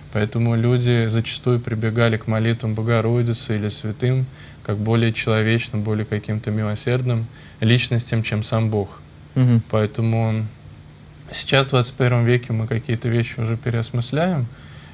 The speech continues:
Speaker 1: Вот, и, но мы не можем ту эпоху просто взять и выкинуть. То есть в том контексте с Богом, а, как с Отцом, было вообще трудно договориться.
Speaker 2: А вам вообще как кажется, какую, ну, вот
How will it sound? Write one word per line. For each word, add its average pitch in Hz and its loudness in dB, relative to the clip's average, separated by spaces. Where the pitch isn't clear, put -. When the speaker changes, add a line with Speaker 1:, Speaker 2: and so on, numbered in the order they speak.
Speaker 1:
Вот, 110 0
и, 110 -2
но 117 4
мы 123 2
не 123 4
можем 123 2
ту 117 2
эпоху 120 2
просто 113 -4
взять 110 0
и 113 -4
выкинуть. 120 -2
То 120 -6
есть - -8
в - -12
том 135 4
контексте 123 2
с 110 0
Богом, 120 4
а, 110 -4
как 120 2
с - 0
Отцом, 131 2
было 120 4
вообще 113 0
трудно 120 2
договориться. 110 -2
Speaker 2:
А 117 0
вам 127 2
вообще 127 2
как 123 0
кажется, 101 0
какую, 120 0
ну, 107 0
вот 104 -2